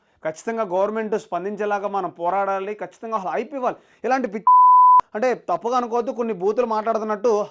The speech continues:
అఘోరీలను తీసుకొచ్చి ఎదవల్ని, వాళ్ళని హైలైట్ చేస్తూ, "వాడికి ఏం లేదు, ఎదవ వాడు", అలాంటి వాళ్ళని తీసుకొచ్చి మీరు ట్రోల్ చేసి వాళ్ళని హైలైట్ చేస్తున్నారు. ఇలాంటి విద్యార్థులను ఎందుకు చేయరు? ఆ, ఎంత కష్టపడి తిని తినకుండా ఎక్కడి నుంచో వచ్చి, పల్లెటూరు నుంచి వచ్చి,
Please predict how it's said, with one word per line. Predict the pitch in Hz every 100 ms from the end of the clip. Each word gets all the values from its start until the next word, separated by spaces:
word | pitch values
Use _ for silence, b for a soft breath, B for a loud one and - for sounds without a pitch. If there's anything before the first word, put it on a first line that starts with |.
| 135
అఘోరీలను | 143 165 269 277 269
తీసుకొచ్చి | 247 - 247 233 196
ఎదవల్ని, | 165 175 233 233 220 175 214 B B 175
వాళ్ళని | 196 233 262 269
హైలైట్ | 202 175 247 269 -
చేస్తూ, | 226 208 _ 175
"వాడికి | 220 220 190 208 185 180
ఏం | 214 247
లేదు, | 214 208 170 185 - B B
ఎదవ | 151 160 254
వాడు", | 262 233 190 156 226
అలాంటి | 170 160 247 262
వాళ్ళని | 262 233
తీసుకొచ్చి | - 208 170 170
మీరు | 151 143 220 B B
ట్రోల్ | - 233 269 240
చేసి | 233 226 262
వాళ్ళని | 254 233
హైలైట్ | 277 294 220
చేస్తున్నారు. | 240 214 208 156 b b
ఇలాంటి | 214 277 285
విద్యార్థులను | 262 208 285 262
ఎందుకు | 254 269 277
చేయరు? | 262 233 165 - _ _ _ _ _
ఆ, | 247 269 - _
ఎంత | 170 226
కష్టపడి | 277 262 254 277 254 247 277 254 _ _
తిని | 160 _ 185 226 269
తినకుండా | 269 226 220 226 226 202 156 _ -
ఎక్కడి | 147 - 247
నుంచో | 254 240
వచ్చి, | 247 233 233 233
పల్లెటూరు | 185 196 214 226
నుంచి | 220 214
వచ్చి, | 214 214